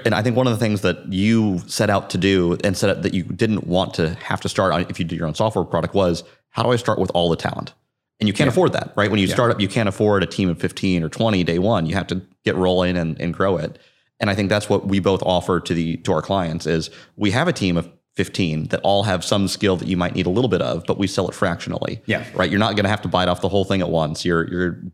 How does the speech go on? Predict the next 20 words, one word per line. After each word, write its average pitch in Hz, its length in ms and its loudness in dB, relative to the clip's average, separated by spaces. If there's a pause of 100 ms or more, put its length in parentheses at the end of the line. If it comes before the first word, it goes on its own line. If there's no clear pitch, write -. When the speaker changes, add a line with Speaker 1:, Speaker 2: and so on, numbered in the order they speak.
(200)
Speaker 1:
paying 104 300 2
as 98 120 0
you 98 80 0
go 87 240 4
to 87 80 -2
get 92 220 0
the - 80 -8
skills 92 360 0
you 90 80 0
need 87 220 0
to 92 60 0
bring 92 240 -2
your 87 100 -4
product 87 260 0
to 90 60 -4
market, 87 280 0
however 90 400 0
your 85 180 0
timeline 82 440 -4
looks. - 420 -10